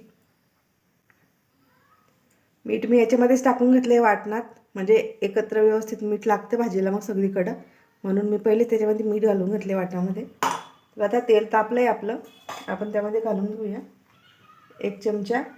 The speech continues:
जिरे. जिरे छान तडतडले की आपण टाकूया आता हे कांदे. कांदा या भाजीला जास्त लागतो थोडा,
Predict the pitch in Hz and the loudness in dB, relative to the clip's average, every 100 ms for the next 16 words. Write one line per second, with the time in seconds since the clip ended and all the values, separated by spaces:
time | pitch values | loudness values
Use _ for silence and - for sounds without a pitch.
0 | _ _ 185 196 214 226 - - - - | _ _ -6 2 4 4 2 -10 -18 -18
1 | - - - - - - - - - - | -18 -16 -16 -14 -14 -14 -14 -14 -14 -14
2 | - - - 196 208 214 233 220 226 226 | -16 -16 -14 -8 -4 -2 -2 -2 0 0
3 | 226 240 226 214 254 - - - - - | 0 -2 -2 -4 -6 -10 -18 -18 -20 -20
4 | - - 202 196 214 208 214 202 196 254 | -18 -10 -8 -6 -8 -6 -6 -6 -6 -10
5 | - - - - - 196 - 214 202 233 | -10 -14 -14 -16 -14 -8 -4 -2 -4 -8
6 | - - - - - - - - - - | -8 -8 -6 -6 -8 -8 -8 -10 -10 -2
7 | 214 220 233 233 247 208 214 220 226 240 | -2 0 -2 -2 -2 -2 -2 -2 -4 -6
8 | 226 - 233 220 | -6 -6 -6 -6